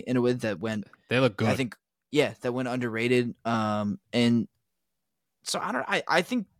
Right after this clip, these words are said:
Speaker 1: that it's absolutely within their control to, to win out. I don't think that Seattle team is wildly impressive. I think they're just as inconsistent as the Steelers team, um, just kind of in the same realm of talented,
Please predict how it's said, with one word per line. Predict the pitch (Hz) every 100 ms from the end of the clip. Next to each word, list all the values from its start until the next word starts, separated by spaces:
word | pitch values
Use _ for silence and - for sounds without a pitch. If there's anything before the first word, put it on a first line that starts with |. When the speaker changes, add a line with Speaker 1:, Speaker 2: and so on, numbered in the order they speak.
| -
Speaker 1:
that | 117
it's | 139 - -
absolutely | 131 127 131 131 135
within | 120 117 123
their | 120
control | - 117 123 117 117
to, | - 113 104
to | - 107
win | 113
out. | 107 110 - - _ _ -
I |
don't | 131 139
think | 139 123
that | 123
Seattle | - 113 110 117
team | 127 123 104
is | 110 110 - - - _ _ 101
wildly | 107 110 117 117
impressive. | 110 98 107 113 135 107
I |
think | 101 113 -
they're | 101
just | - 117 -
as | 101 113
inconsistent | 104 110 - 113 - 107 - - - _ _ _
as | 135 117 104
the | 117
Steelers | - 110 120 127 -
team, | 135 143 131 -
um, | 104 107 104 101 -
just | 113 -
kind | 120
of | 107
in | 117
the | 107
same | 120 113 110
realm | 110 107
of | 98 - -
talented, | 120 110 110 - 104